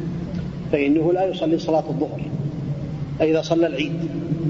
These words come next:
لا يصلي إلا العصر، وهذا قول ضعيف باطل لم يثبت عن النبي عليه الصلاة والسلام فيه شيء، وإنما المرخص فيه صلاة الجمعة،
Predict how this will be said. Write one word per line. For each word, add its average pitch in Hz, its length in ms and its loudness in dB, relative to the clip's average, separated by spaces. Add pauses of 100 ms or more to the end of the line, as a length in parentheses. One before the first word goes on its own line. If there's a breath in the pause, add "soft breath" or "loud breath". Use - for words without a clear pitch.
(580)
لا 180 100 4
يصلي 160 520 2
إلا 165 140 4
العصر، 139 260 -2 (420)
وهذا 156 340 4
قول 185 300 4
ضعيف 160 240 2 (180)
باطل 165 280 2 (1200)
لم 131 200 6
يثبت 139 300 0
عن 139 120 2
النبي 147 340 4
عليه 143 200 4
الصلاة 143 360 2
والسلام 147 360 2
فيه 147 220 0
شيء، 147 220 0 (500)
وإنما 160 400 4
المرخص 170 540 2
فيه 185 220 2
صلاة 202 300 4
الجمعة، 180 400 0